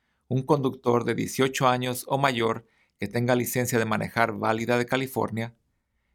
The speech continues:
comprobante de que su vehículo esté debidamente asegurado. Importante. Si usa un vehículo alquilado, el nombre del solicitante del examen de manejo debe mencionarse en el contrato de alquiler.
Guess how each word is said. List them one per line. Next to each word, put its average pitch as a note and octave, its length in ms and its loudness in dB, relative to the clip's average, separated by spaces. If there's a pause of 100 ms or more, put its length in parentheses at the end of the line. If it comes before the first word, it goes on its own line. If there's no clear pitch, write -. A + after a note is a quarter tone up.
comprobante A#2+ 580 4
de A#2+ 120 2
que A#2+ 80 -10
su A2+ 140 -4
vehículo C3+ 540 2 (200)
esté - 420 0
debidamente A2+ 680 0
asegurado. G#2 680 -2 (840)
Importante. A2+ 840 0 (680)
Si C#3+ 240 2
usa F#3+ 240 2
un F3+ 180 0
vehículo C#3 440 4
alquilado, G#2+ 640 0 (420)
el A#2+ 180 0
nombre E3+ 320 2
del D3 120 2
solicitante B2 640 -2
del A2 140 2
examen C3 480 -4
de D3+ 80 -4
manejo A#2 540 -2 (200)
debe A#2+ 240 2
mencionarse A2+ 720 0
en G#2+ 100 -2
el G2+ 100 -2
contrato G#2+ 480 0
de G#2+ 80 2
alquiler. G2+ 540 -6